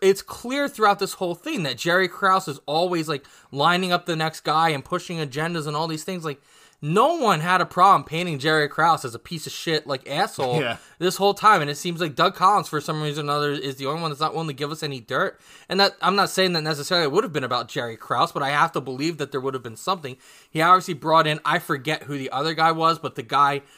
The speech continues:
Speaker 1: that was first trying to pitch the triangle to Doug Collins,
Speaker 2: Right.
Speaker 1: and then Jerry Krause got Phil to start learning it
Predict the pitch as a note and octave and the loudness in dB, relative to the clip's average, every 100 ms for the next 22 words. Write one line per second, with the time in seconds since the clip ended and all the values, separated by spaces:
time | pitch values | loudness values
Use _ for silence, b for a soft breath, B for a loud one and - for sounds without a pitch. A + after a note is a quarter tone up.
0 | b - C#3 B2 B2+ - D#3+ E3 - E3+ | b -4 -4 -2 -8 0 2 2 4 2
1 | E3+ D#3+ - E3 - D#3+ D#3 D#3+ E3 E3 | 2 -2 -2 -4 -4 -12 -2 0 2 0
2 | E3 D#3+ D#3+ C#3+ D#3 D#3 D#3+ D#3+ B2 A2+ | -4 -8 -8 -2 -2 0 0 2 0 -2
3 | G#2+ - - D#3 D3 C#3+ C#3 C#3+ C#3+ E3+ | -8 -8 -2 0 0 -2 2 2 2 2
4 | D3+ C#3 C3 - - D3 D3 E3 D#3 D#3+ | 2 2 -6 -8 -6 0 0 0 -2 -2
5 | C#3+ C#3+ D#3+ E3 E3 D#3+ | -2 -2 -2 -2 -6 -6